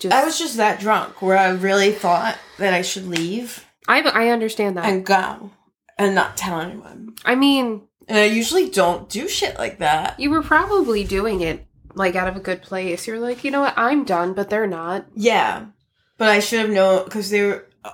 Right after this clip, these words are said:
Speaker 2: all my friend John was talking about was how dangerous Philly is and how we're staying in Camden, even though we weren't, and how, like, uh, just going off about it for f-,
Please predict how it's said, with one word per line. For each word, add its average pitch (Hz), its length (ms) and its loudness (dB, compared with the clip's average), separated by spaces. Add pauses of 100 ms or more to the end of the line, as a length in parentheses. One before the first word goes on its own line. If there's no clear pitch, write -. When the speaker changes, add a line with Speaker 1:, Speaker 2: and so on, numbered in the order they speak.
Speaker 2:
all 214 200 6
my 226 120 -2
friend 226 200 -4
John 196 200 0
was 202 100 -6
talking 196 160 -2
about 175 140 -4
was 185 100 -10
how 190 220 -4
dangerous 190 540 -2
Philly 185 380 -2
is 170 240 -2
and 185 140 -4
how 180 300 -4 (420)
we're 208 80 -4
staying 202 400 2
in 196 160 0
Camden, 190 560 2
even 185 160 0
though 175 100 -2
we 175 80 -6
weren't, 175 540 0
and 185 260 -2
how, 202 540 -8 (100)
like, - 340 -14 (220)
uh, 208 180 -14 (140)
just - 260 -10
going 196 320 4
off 185 240 2
about 175 280 -8
it 196 180 -8
for - 100 -10
f-, 190 240 -12